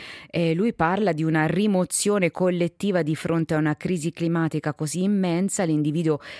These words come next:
si sente impotente e finisce per rassegnarsi.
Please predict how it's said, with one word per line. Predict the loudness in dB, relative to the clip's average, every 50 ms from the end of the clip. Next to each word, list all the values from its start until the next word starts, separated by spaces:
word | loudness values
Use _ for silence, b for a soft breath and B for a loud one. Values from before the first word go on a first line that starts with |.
| B B
si | -6 -4 -4 0
sente | 0 0 2 0 0 0 0
impotente | 0 0 0 0 0 -2 -2 0 0 0 0 0 -2 -2
e | -4
finisce | -2 -2 -2 -2 -2 -2 -4 -4
per | -2 -2 -4 -2
rassegnarsi. | -2 -2 0 0 0 0 0 0 2 2 2 0 0 -2 -4 -6 -6 -8 -10 -6 -6 -6